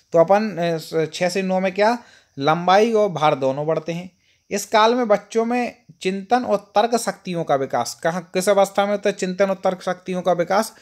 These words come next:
बाल्यावस्था से होने लगता है। इस काल के बाद से बच्चे पढ़ाई में रुचि लेने लगते हैं। शेषवावस्था में,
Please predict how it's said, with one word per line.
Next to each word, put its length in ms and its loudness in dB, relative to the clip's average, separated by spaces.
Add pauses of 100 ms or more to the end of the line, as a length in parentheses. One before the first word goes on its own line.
(220)
बाल्यावस्था 540 4
से 140 -8
होने 220 -8
लगता 300 -14
है। 140 -20 (420)
इस 160 0
काल 280 4
के 160 -2
बाद 220 2
से 180 -4
बच्चे 380 -4
पढ़ाई 340 -2
में 120 -4
रुचि 280 -10
लेने 280 -4
लगते 320 -6
हैं। 180 -10 (560)
शेषवावस्था 840 2
में, 260 -10